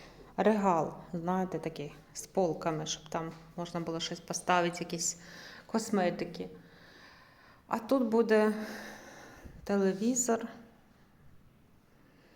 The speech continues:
І десь буде тут електрокамін.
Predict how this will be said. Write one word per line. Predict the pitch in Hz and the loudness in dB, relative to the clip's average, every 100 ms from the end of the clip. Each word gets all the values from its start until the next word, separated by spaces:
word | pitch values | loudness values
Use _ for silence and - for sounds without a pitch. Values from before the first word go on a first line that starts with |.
| - - - _ | -20 -20 -20 _
І | 190 185 180 170 - | -8 -4 -2 -2 -2
десь | 170 190 180 | 2 2 2
буде | 175 175 175 | -2 -2 -2
тут | 170 170 - - - - - - - | -4 -6 -6 -6 -8 -14 -18 -20 -12
електрокамін. | - 175 165 170 - 170 180 190 233 285 285 - | -2 0 0 -2 -6 -2 0 2 4 4 2 0